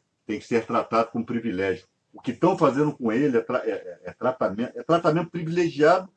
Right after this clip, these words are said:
é, no sentido negativo do, é, é privilegiado no sentido de que ele está sendo destituído de todos os seus direitos, todos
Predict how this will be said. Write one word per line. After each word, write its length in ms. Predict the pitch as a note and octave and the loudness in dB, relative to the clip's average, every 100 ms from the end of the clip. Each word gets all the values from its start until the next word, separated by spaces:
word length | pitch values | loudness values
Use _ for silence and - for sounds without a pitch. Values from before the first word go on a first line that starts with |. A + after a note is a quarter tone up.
| _ _ _ _ _ _ _ | _ _ _ _ _ _ _
é, 100 | - C#3 | -6 -2
no 120 | C3+ | -2
sentido 440 | - D#3 C#3+ F3+ | 2 2 2 -2
negativo 840 | F#3+ A3 G3+ F3 - F3+ A3 D#3+ | 2 4 6 4 2 -2 0 0
do, 380 | C3 A#2 G2 - | -4 -4 -4 -6
é, 240 | G2 F#2+ - | -10 -8 -8
é 20 | |
privilegiado 720 | - D#3+ E3 E3 D3 D3 E3 E3 | -4 -2 2 2 2 4 4 2
no 80 | |
sentido 420 | E3 D3+ C#3 E3 D#3 | -8 -12 -12 -8 -8
de 140 | D#3+ | -10
que 340 | - C3+ B2+ _ _ _ _ _ - | -6 -4 -4 _ _ _ _ _ 0
ele 260 | D3 E3+ | 2 2
está 320 | D#3+ - D3 C3 | 0 -6 -4 -4
sendo 420 | - D3 D#3 C#3 | -4 -4 -2 -2
destituído 920 | D3 C#3+ - D#3+ - A#2 B2+ D3+ C#3+ _ _ _ _ _ | -4 -4 -12 -14 -8 -4 -2 -2 -4 _ _ _ _ _
de 280 | - D#3+ _ _ | -8 -8 _ _
todos 420 | - F3+ F#3+ E3 D3+ | 4 4 2 -4 -10
os 120 | - | -8
seus 280 | - D#3 D#3 | -2 -2 -4
direitos, 580 | C3+ - A2 _ _ _ | -6 -4 -6 _ _ _
todos 520 | - D#3+ A2 E2 - | 6 6 6 -6 -16